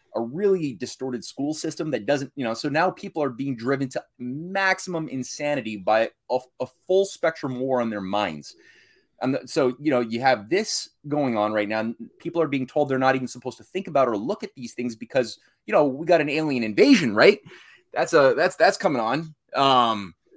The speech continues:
it started with China launching their little spy balloon. But since China did that, they just set the groundwork for a new full onslaught of U F O, unidentified flying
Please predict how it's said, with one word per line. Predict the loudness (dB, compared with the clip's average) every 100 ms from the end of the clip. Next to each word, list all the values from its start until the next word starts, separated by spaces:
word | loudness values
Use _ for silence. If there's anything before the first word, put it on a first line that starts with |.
| _
it | -18
started | 0 2 2
with | 0 -2
China | 2 2 2 2
launching | 2 0 -4
their | -2
little | -2 -2
spy | -4 -8 -2 0 0
balloon. | -2 -2 -4 -10 -16 _ _ _ _
But | -2 -2
since | -4 -6 -6
China | -4 -4 -2
did | -4 -4 0
that, | 2 2 0
they | -6
just | -6 -8
set | -6 -8
the | -10
groundwork | -4 0 0 0 -2 -4 -8 _ _ _ _ _
for | 0 2
a |
new | 2 -2 -2
full | -4 0 0 2
onslaught | 2 2 0 0 2 2
of | -4
U | -2 2
F | 2 2
O, | 2 2 0
unidentified | -2 0 -4 -4 -4 -6 -4
flying | -4 -4